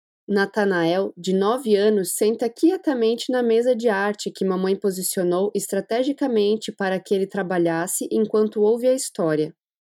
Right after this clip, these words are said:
Joana, de sete anos, pega o projeto de ponto cruz que ela está fazendo para exibição em uma feira municipal. Hans, de cinco anos, brinca quietamente com seu Lego. Eva, de três anos,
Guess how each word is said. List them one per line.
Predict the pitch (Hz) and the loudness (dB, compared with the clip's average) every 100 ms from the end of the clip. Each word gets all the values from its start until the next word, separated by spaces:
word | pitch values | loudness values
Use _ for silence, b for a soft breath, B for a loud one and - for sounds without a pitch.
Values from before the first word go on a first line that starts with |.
| _ | _
Joana, | 180 185 208 190 202 190 170 | -6 2 2 4 2 2 0
de | 175 | -2
sete | - 240 240 - | 0 0 -2 -2
anos, | 190 202 185 175 | 0 2 0 -4
pega | - 214 220 | -2 0 0
o | 247 | -2
projeto | 220 208 202 196 196 | 0 2 2 0 -2
de | 180 | -6
ponto | - 190 185 170 | -4 -4 -2 -6
cruz | - 190 220 - | -2 0 0 -2
que | 226 | -2
ela | 196 | -2
está | 208 214 | -2 -4
fazendo | 214 240 214 214 233 208 | -4 -2 0 0 0 -2
para | 190 175 | -2 -4
exibição | 185 180 175 170 - 190 | -2 -4 -4 -6 -2 0
em | 202 214 | 2 4
uma | 208 | 2
feira | 202 - 240 247 | -2 0 0 0
municipal. | 247 247 240 285 - 175 139 - _ _ _ | -2 -2 -2 -4 -4 -4 -4 -6 _ _ _
Hans, | 208 190 202 190 | -6 -2 -2 -2
de | 185 196 | -6 -4
cinco | - 254 294 - | -2 0 0 2
anos, | 175 185 196 208 | 0 0 -2 -4
brinca | - 190 220 247 254 | -4 -2 -2 -2 -6
quietamente | 240 294 302 302 226 196 208 220 | -2 0 0 -2 -2 0 -2 -4
com | - 247 | -6 -6
seu | 254 - 277 | -4 -2 0
Lego. | 240 165 156 151 - _ _ _ _ _ | 2 2 0 -4 -8 _ _ _ _ _
Eva, | 185 202 208 180 | 0 2 2 0
de | 165 170 | -2 -4
três | - 214 226 185 | 0 2 2 0
anos, | 190 202 180 165 - | 0 2 0 -2 -6